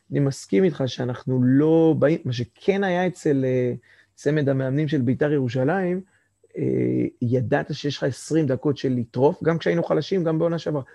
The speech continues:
עשרים דקות של לטרוף את המגרש, ידעת שהמחיר הוא שאם בעשרים דקות האלה לא תוציא משהו, אז אתה עכשיו יורד קצת ל-, ל-, להגנה ולקחת אוויר ולהירגע, אבל, אבל ראית, המשחק היה לפעמים נפתח עם, אה,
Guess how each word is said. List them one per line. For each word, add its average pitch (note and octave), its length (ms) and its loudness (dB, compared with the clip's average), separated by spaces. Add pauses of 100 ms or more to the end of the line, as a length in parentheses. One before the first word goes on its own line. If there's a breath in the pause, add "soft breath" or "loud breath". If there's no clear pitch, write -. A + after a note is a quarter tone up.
(500 soft breath)
עשרים E3+ 320 -4
דקות D#3 260 -2
של B2 400 0
לטרוף B2+ 320 -2
את - 60 -4
המגרש, C3 720 -2 (420 soft breath)
ידעת E3 200 0
שהמחיר F#3 520 2
הוא G#3 140 2
שאם D3+ 200 0
בעשרים C3 360 0
דקות D#3+ 240 0
האלה D#3 120 4
לא D#3 120 2
תוציא G#3+ 400 -4
משהו, E3 640 2 (560)
אז - 40 -20
אתה C3+ 160 -8
עכשיו C3 300 0
יורד D3 240 4
קצת - 260 -6
ל-, C3 440 2
ל-, B2+ 280 0
להגנה B2 540 -2
ולקחת B2+ 400 -4
אוויר E3+ 420 0
ולהירגע, B2+ 600 -2 (540 loud breath)
אבל, C3 280 0 (100)
אבל C3 180 0
ראית, B2+ 520 -4
המשחק B2+ 440 -6
היה E3+ 80 2
לפעמים F3+ 320 0
נפתח F3 400 -4
עם, D3+ 120 0
אה, C3 120 -4